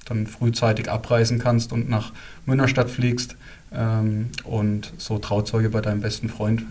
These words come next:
äh, sein kannst.“ Äh, ich glaub, ähm, das ist auch nicht, ähm, selbstverständlich und deswegen, äh, fühle ich mich dann im Endeffekt in Freiburg auch so wohl, weil, ähm, solche kleinen Gesten, ähm,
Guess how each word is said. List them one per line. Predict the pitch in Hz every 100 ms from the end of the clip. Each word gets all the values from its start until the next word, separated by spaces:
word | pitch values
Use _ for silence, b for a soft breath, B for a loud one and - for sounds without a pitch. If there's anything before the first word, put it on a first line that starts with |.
| -
äh, | 117 113
sein | 120 110 113
kannst.“ | 117 110 - -
Äh, | 90 110 104 107 B B B -
ich |
glaub, | 110 104 - 120
ähm, | 110 101 104 - 117
das | - - - 120
ist | 113
auch | - 110
nicht, | 110 110 - 120
ähm, | 113 107 107 110 - - - - - - -
selbstverständlich | - 120 - 113 123 123 127 117 -
und | 110 107 107 - B B -
deswegen, | 113 - 110 104 107 110
äh, | 120 107 104 - b b b - - - -
fühle | 120 113
ich | 113
mich | 107
dann | 110
im | 110
Endeffekt | 107 101 - 101
in | 107
Freiburg | 98 104 104 107
auch | 107 107
so | 110
wohl, | 101 107 113 113
weil, | 107 104 104 B B B 127
ähm, | 110 101 101 104 -
solche | - 110 110 107 -
kleinen | - 113 110 113
Gesten, | 113 110 - - 113 107
ähm, | 110 104 101